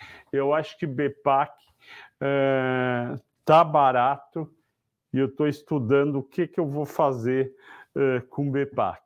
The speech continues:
porque caiu bastante. Raizen subiu cinco ponto um, três e vinte e nove. Vocês viram a primeira parte, vão ver a segunda parte no domingo e vão descobrir que Raizen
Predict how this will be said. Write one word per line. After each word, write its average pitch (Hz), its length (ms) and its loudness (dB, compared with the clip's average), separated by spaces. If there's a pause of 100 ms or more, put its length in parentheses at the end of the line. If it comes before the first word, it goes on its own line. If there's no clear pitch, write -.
(240)
porque 117 300 -6
caiu 120 320 -2
bastante. 120 720 -4 (300)
Raizen 170 600 4
subiu 143 360 -2
cinco 143 340 -8
ponto 127 320 -2
um, 165 140 -2
três 151 380 -2
e 131 40 -4
vinte 127 280 -6
e 147 40 -8
nove. 165 300 -2 (380)
Vocês 143 400 -2
viram 151 320 0 (120)
a - 120 -6
primeira 147 500 -2
parte, 156 460 -2
vão 143 260 -2
ver 151 140 0
a 143 40 -2
segunda 143 540 -2
parte 123 640 -2 (360)
no 131 800 2
domingo 147 640 0 (300)
e 156 60 -2
vão 151 240 -2
descobrir 151 760 -4
que 165 220 -4
Raizen 139 720 -2